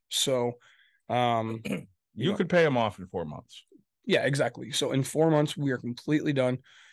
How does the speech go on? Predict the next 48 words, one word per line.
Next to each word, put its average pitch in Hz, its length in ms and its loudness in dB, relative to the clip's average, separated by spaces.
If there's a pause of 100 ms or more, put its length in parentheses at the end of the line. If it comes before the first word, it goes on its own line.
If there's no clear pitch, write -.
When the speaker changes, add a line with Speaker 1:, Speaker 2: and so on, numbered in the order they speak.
(220)
Speaker 1:
Um, 123 260 0
if 143 160 -2
we 147 100 -2
do 139 160 0
get 139 120 -10 (340)
Speaker 2:
And 151 140 2
that's 196 180 0
Speaker 1:
But 190 120 4
Speaker 2:
throwing 160 280 2
all 151 260 4
of 160 120 -4
that 151 200 0
extra 123 540 -4
at 92 240 -2
it 64 180 -16
Speaker 1:
Yep. 156 120 0
Speaker 2:
because 131 240 -2
we 147 100 -2
gotta 127 200 4
get 107 100 0
rid 95 180 -2
of - 80 -18
it. - 160 -18
Speaker 1:
Yep. - 120 -4 (100)
And, 143 240 2
and 151 220 4
to 165 80 2
me, 175 440 2 (560)
uh, 117 400 -2 (180)
it's, 156 180 -2
it's 143 200 0
hard 131 260 2
because 131 220 -2
we 123 100 -4
go 120 220 -2
back 110 320 -4
and, 117 200 -10
and 123 340 -4 (420)
I 147 100 4
know 165 160 6
he 151 140 4
says, 135 240 -2
"Hey, 127 240 0
they're 127 200 -4
trying 127 340 0
to 123 60 -2
cut - 200 -2
down," 139 420 -2